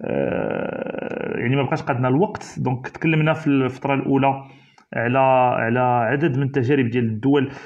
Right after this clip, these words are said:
في، في جميع لي، لي، يعني في جميع القارات، على كيفاش داروا باش يخرجوا، آه، أولا باش يبداو لو ديكونفينمون ديالهم. و، آه، دونك درنا عليهم لو تور، وصلنا دابا، آه، في لو لايف. دونك معنا،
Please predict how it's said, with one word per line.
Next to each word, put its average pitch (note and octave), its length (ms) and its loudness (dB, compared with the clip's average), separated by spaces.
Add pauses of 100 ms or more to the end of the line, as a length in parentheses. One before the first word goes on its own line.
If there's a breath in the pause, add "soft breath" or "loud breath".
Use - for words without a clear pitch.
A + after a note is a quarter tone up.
(180 loud breath)
في، B2+ 720 4
في A2+ 60 2
جميع D#3+ 220 2
لي، B2+ 300 2
لي، A#2+ 360 2
يعني A#2 160 -2
في A#2+ 100 -2
جميع C3+ 160 0
القارات، D3+ 520 0 (140)
على A#2+ 200 0
كيفاش C3+ 280 0
داروا B2+ 220 0
باش B2 180 -2
يخرجوا، B2+ 600 0 (320 loud breath)
آه، A#2 500 2
أولا B2 180 2
باش A#2+ 200 -2
يبداو B2 520 2 (240 loud breath)
لو C3 100 2
ديكونفينمون A#2+ 600 0
ديالهم. A2+ 720 2
و، E3+ 300 2
آه، B2+ 680 2
دونك A#2+ 180 -2 (160)
درنا B2+ 200 0
عليهم B2 280 0
لو A#2+ 60 2
تور، F3+ 360 0 (340 soft breath)
وصلنا C#3 400 0
دابا، A#2+ 240 0 (420)
آه، C3 240 4
في E3 120 4
لو D#3 60 8
لايف. G#2+ 340 2 (1800)
دونك D#3 380 4
معنا، D3+ 540 4